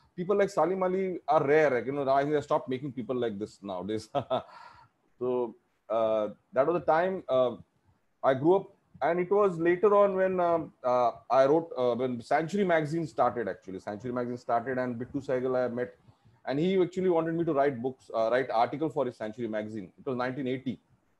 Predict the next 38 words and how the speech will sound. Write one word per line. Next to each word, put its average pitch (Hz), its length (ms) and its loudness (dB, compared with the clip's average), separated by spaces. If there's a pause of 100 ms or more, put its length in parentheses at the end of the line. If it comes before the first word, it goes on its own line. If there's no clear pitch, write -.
(460)
Maybe 127 140 -8
some 127 200 -2
of 139 160 -2
you 139 80 0
are 127 60 -2
not 120 240 -4
born 117 240 -4
then. 113 160 -8 (360)
<laughs> 156 100 0 (920)
And, 113 380 -4
uh, 110 300 0 (680)
then, 165 460 0 (300)
uh, 117 400 2 (260)
I 113 160 4
wrote 135 240 2
first - 380 2
article 170 360 2
was 175 100 4
actually 170 320 -2
on 165 120 0
frogs, 131 380 2
because 143 160 -2
I 160 160 8
was 180 160 2
that 165 180 2
time 175 160 0
frogs, 156 500 0
frogs 151 300 2
and 151 120 -2
snakes, 143 340 -6
you 135 60 -4
know, 127 60 -2
it 123 60 -4
was 131 140 -4
my, 127 160 -4 (280)
uh, 104 40 -8 (120)
passion. 110 380 -4 (720)
And 117 500 -4